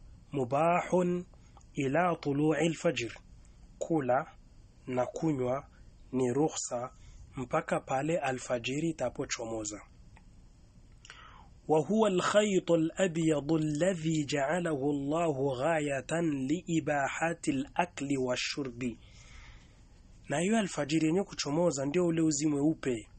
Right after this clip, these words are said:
Eh, usifikiri kwamba ni uzi tu unakuwa upo, la, ni weupe fulani unakuwa umetanda hivi kwa juu, unakuwa umeenea. Wenye uzoefu wa kutazama hivyo vitu wanafahamu.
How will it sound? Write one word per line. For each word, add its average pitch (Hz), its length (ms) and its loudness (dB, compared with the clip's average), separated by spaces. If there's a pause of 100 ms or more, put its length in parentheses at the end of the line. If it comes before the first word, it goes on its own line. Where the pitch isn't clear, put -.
(760)
Eh, 143 160 0
usifikiri 151 440 -4
kwamba 160 280 0
ni 143 120 2
uzi 139 320 0
tu 156 120 -2
unakuwa 139 380 0
upo, 131 180 -2
la, 147 380 -2 (540)
ni 127 320 -2
weupe 160 360 0
fulani 226 400 0
unakuwa 156 320 4
umetanda 143 520 0
hivi 131 140 -6
kwa 120 180 2
juu, 131 200 -4
unakuwa 123 720 -2 (260)
umeenea. 120 680 -2 (1040)
Wenye 123 180 0
uzoefu 127 500 -2
wa 127 80 -2
kutazama 127 500 -2
hivyo 120 200 -4
vitu 147 280 -4
wanafahamu. 110 640 -6